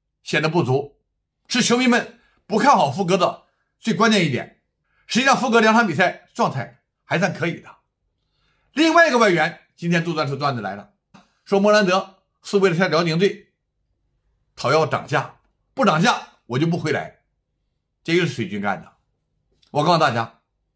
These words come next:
这个事情不存在，因为莫兰德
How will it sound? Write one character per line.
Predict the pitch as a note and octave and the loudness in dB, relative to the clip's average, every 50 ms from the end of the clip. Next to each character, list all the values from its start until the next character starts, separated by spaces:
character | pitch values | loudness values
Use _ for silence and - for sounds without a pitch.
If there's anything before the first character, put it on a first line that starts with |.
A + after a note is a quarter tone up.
| _ _ _ | _ _ _
这 | _ A3 | _ -2
个 | G#3 D#3+ | -2 0
事 | - F#3+ | 0 -2
情 | D#3+ D#3+ | -6 -6
不 | D3+ - F3 | -6 -8 -10
存 | - A#2+ B2+ | -8 -8 -8
在， | C#3+ C#3 - - _ _ _ _ _ _ _ _ _ _ _ _ _ _ _ | -8 -8 -10 -14 _ _ _ _ _ _ _ _ _ _ _ _ _ _ _
因 | _ F#3+ B3+ | _ 0 2
为 | C#4+ | 2
莫 | D4 D#4 D4+ | 4 4 4
兰 | C4+ C#4 C4 | 4 4 4
德 | A#3+ A#3 A#3 A3+ - - | 4 2 2 2 -4 -14